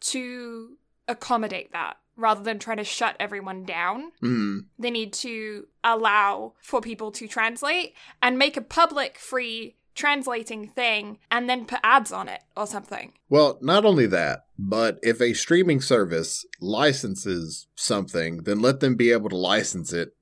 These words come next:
Speaker 2: everywhere.
Speaker 1: Yeah.
Speaker 2: 'Cause that should be what the license is for, not necessarily per region.
Speaker 1: Yeah.
Speaker 2: Or take Netflix, for example, because Janessa and I were talking about that this week because she was wanting to start Demon Slayer.
Speaker 1: Yeah.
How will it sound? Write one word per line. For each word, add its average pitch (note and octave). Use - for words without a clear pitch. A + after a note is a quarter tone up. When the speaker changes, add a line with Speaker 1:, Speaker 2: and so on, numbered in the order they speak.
Speaker 2:
everywhere. D#2
Speaker 1:
Yeah. G3+
Speaker 2:
'Cause C3
that C3+
should D3
be C#3
what C3
the B2
license A2
is -
for, A2+
not F#2+
necessarily G2+
per C3
region. C3
Speaker 1:
Yeah. G#3+
Speaker 2:
Or G#2+
take D3+
Netflix, F#2+
for F2+
example, D#2+
because F#2
Janessa G2
and F2
I F2
were D#2+
talking D3+
about D#2
that D#2
this D#2
week E2+
because E2
she F#2+
was F2
wanting F2+
to C#2
start E2
Demon C#3
Slayer. -
Speaker 1:
Yeah. G#3